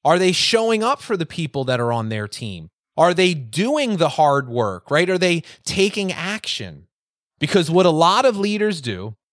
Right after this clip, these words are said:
in a very short-sighted way is what I said. They just create leaders just to hit rank. They manufacture by placing people underneath of them. And the problem with doing this is twofold.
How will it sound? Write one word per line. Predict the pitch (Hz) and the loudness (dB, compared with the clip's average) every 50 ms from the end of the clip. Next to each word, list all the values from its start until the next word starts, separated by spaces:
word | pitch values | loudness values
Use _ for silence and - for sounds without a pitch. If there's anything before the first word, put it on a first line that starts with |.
| _ _ _ _ _ _ _ | _ _ _ _ _ _ _
in | - 135 131 | 0 0 0
a | 127 | 2
very | 110 123 123 131 143 151 | 2 2 4 4 2 0
short-sighted | - - - 151 147 135 - - - 143 139 139 135 135 | -2 -2 -2 -2 -2 -4 -4 -4 -2 0 0 0 -2 -4
way | 127 123 147 180 208 180 135 | -2 -2 0 0 2 2 2
is | 120 120 131 | 0 2 2
what | 135 143 | 2 2
I | 143 | 2
said. | 135 - - 180 - 147 101 | 2 0 2 2 0 2 0
They | 113 120 | -2 -2
just | 117 117 139 139 - - - _ _ | 0 0 -2 -2 -2 -6 -12 _ _
create | - - - 131 120 120 135 160 214 - | -14 -10 -6 -4 -2 0 2 0 0 0
leaders | 127 107 92 82 78 67 57 - - - _ _ _ | -4 -6 -6 -6 -8 -10 -10 -12 -14 -16 _ _ _
just | - - 135 - 151 - | -2 0 0 2 0 0
to | - 180 | 0 2
hit | 139 180 160 - | 2 2 0 2
rank. | 135 135 123 98 82 82 - | 2 0 2 0 -2 -4 -6
They | 117 104 | -4 -2
manufacture | 101 104 113 120 123 139 156 156 151 139 - - 147 135 139 135 - - - 143 135 135 - _ _ _ _ _ _ | -2 0 0 0 0 0 0 -2 -2 -4 -4 -4 -2 -2 -2 -2 -4 -4 -4 -4 -4 -4 -6 _ _ _ _ _ _
by | - 101 101 | -2 -2 -2
placing | 95 - - - 127 139 147 143 - - 156 139 | -2 -6 -4 0 2 2 2 0 -2 -4 -4 -4
people | - - 139 120 - 135 127 | -2 -4 -4 -4 -2 0 0
underneath | 123 123 117 120 113 117 110 107 - - | 0 0 0 0 0 0 -2 -2 -4 -6
of | 104 | -6
them. | 101 107 104 107 107 - | -4 -4 -2 -2 -4 -4
And | 113 117 110 | -2 -2 -2
the | 107 | -2
problem | - - - 165 196 208 190 185 160 143 | -2 0 0 2 2 2 4 4 2 4
with | 131 120 - - | 2 -2 -4 0
doing | 120 120 120 117 113 | 0 0 0 2 0
this | 107 101 101 - | -2 -2 -4 -6
is | 101 92 | -8 -10
twofold. | - - 107 87 - - 82 76 69 - | -10 -10 -12 -12 -12 -14 -16 -16 -16 -18